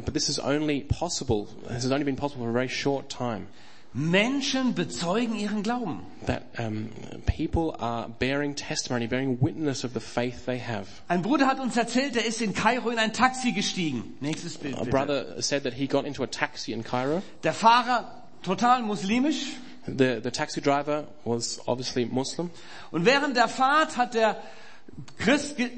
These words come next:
Speaker 2: so gespürt vom Heiligen Geist den Impuls, ich sollte ihm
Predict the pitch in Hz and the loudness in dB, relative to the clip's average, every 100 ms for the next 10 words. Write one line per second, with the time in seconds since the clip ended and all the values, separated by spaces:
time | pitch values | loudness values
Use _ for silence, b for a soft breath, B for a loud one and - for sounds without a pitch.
0 | - 170 220 196 - - 233 285 - 226 | -10 0 2 2 -2 2 4 4 4 0
1 | 202 214 240 220 190 208 233 - 233 208 | 4 4 4 -2 2 2 2 0 0 0
2 | 180 233 262 - - B 165 - 202 202 | 2 2 2 -4 -10 B -6 0 0 0
3 | 208 202 202 | -2 -2 -4